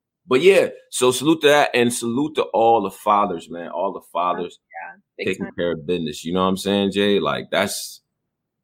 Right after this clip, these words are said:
Speaker 1: that, we gotta, we gotta shout them out,
Speaker 2: Yeah.
Speaker 1: right?
Speaker 2: But we certainly appreciate you all, all the good dads, for sure.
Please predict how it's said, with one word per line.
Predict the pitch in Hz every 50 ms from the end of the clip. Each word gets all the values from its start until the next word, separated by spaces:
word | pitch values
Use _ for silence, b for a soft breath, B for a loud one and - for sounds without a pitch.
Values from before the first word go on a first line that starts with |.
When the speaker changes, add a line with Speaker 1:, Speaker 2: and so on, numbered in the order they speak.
| _ _ _ _ _ -
Speaker 1:
that, | 90 98 - - -
we | 87 104 98
gotta, | 101 104 104 98 92 95 - -
we | 87 87
gotta | 101 92 85 80
shout | - - - 71 76 -
them | - 71 64
out, | 62 - 254
Speaker 2:
Yeah. | - 62
Speaker 1:
right? | 71 82 92 - _ _ _ _ _ _ _ _ _
Speaker 2:
But | 196 175 180
we | 214 202 196 202 - - _ _
certainly | - - - - 196 190 - - 220 220 214
appreciate | 202 _ - 233 254 - - 269 233 202 -
you | 196 202 196 190
all, | 190 190 185 190 - -
all | 202
the | 202 190
good | 190 190 196 190 -
dads, | 190 190 220 202 190 - - _ _
for | 208 196
sure. | - - - 185 180 170 -